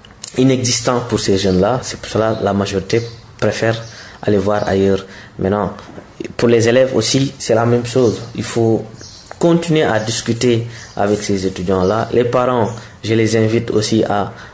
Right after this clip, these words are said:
mieux s'impliquer dans les projets professionnels de ces, de ces, de ces élèves et étudiants, leur demander leurs avis, demander, discuter régulièrement avec eux, parce que là, euh, pour la plupart, ils n'ont pas quelqu'un pour les guider.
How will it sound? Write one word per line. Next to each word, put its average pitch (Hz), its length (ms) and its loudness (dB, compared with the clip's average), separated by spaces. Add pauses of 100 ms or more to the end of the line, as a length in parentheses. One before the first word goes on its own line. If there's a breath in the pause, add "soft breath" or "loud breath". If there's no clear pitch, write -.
(100)
mieux 143 460 4 (460 loud breath)
s'impliquer 117 600 0
dans 104 320 0 (100)
les 110 120 2
projets 117 600 0 (200)
professionnels 110 640 0
de 92 80 -2
ces, 95 220 0
de 101 140 -8
ces, 95 320 -2
de - 60 -6
ces 95 260 -2
élèves 104 280 0
et 92 140 0
étudiants, 98 400 -2 (280 loud breath)
leur 143 180 4
demander 127 540 2
leurs 104 260 2
avis, 101 340 0 (680 loud breath)
demander, 135 500 4
discuter 139 520 0
régulièrement 123 680 2
avec 98 340 0
eux, 135 80 4
parce - 240 -2
que 127 80 0
là, 135 160 4 (300)
euh, - 540 0 (160)
pour 135 100 0
la 135 140 4
plupart, 160 560 0 (360 loud breath)
ils 139 100 4
n'ont 165 140 4
pas 196 200 0
quelqu'un 151 380 2
pour 113 140 0
les 104 140 4
guider. 92 400 2